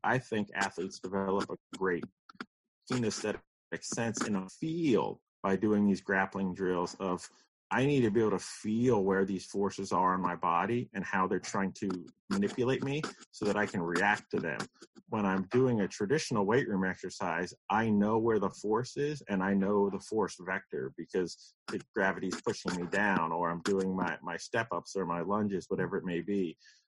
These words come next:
All of a sudden, if I have to react to a force and the force is under the control of the opponent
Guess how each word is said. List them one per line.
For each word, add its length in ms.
All 180
of 80
a 60
sudden, 520
if 100
I 80
have 140
to 80
react 480
to 140
a 40
force 640
and 300
the 60
force 400
is 100
under 160
the 80
control 480
of 180
the 80
opponent 520